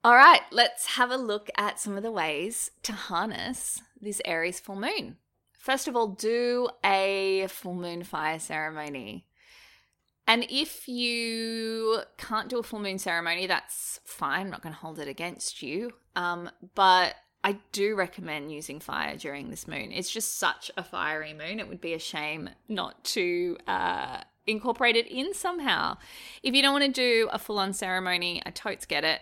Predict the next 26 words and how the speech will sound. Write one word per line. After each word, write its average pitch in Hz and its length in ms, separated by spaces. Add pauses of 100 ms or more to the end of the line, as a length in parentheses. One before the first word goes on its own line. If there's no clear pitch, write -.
Maybe 208 300
just 226 240
burn 180 360
some 165 200 (140)
herbs 220 480
or 180 160
woods 269 440
native 196 320
to - 140
your 175 140
region 202 540
to - 120
cleanse 170 1000 (420)
the 180 100
energy. 226 560 (460)
Burn 190 160
a 180 60
candle 269 680 (180)
in 190 160
symbolism 226 800
of 254 100
fire. 269 640 (540)
If 254 100
you 339 80
have 415 120
an 415 120